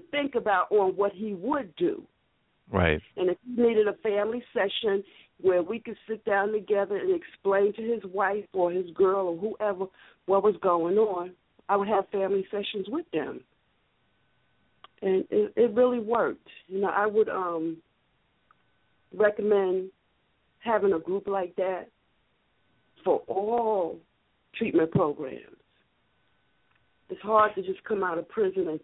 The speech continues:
Speaker 1: think that this man gonna come out here, get a job, gonna get, take care of you when he's been in jail twenty years. Those diplomas, graduation,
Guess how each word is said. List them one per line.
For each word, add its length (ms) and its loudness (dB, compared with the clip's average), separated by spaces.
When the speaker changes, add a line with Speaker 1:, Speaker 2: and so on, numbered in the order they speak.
Speaker 1:
think 260 -2
that 320 0
this 180 -2
man 280 2
gonna 120 -4
come 220 -6
out 160 0
here, 120 2
get 180 0
a 60 -2
job, 400 0
gonna 160 -2
get, 260 -4
take 280 0
care 260 0
of 60 0
you 340 -6
when 160 4
he's 180 0
been 140 4
in 120 2
jail 280 0
twenty 240 0
years. 500 -10
Those 440 4
diplomas, 840 4
graduation, 1120 0